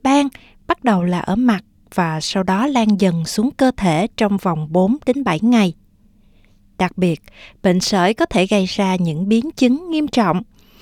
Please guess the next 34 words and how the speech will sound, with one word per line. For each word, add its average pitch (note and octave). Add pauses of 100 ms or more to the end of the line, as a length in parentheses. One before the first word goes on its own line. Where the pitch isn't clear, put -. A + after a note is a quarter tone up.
(220)
Có A3+
đến A#3
một C#4
phần G3+
ba C4+
người G#3
mắc G3+
bệnh D#3+
sởi F3+ (120)
bị E3+
biến G3
chứng A#3
thành F#3 (100)
viêm C4+
tai, C4+ (400)
tiêu G#3
chảy E3
và D3
viêm F#3+
phổi, F3+ (340)
đến A3
mức F4 (100)
phải D#3+
nhập A3 (100)
viện. F3 (760)
Và A3+
cứ D#4
một C#4+
ngàn G#3+
người G#3+ (120)
bị F#3+
bệnh F3
sởi F3+ (340)
thì F3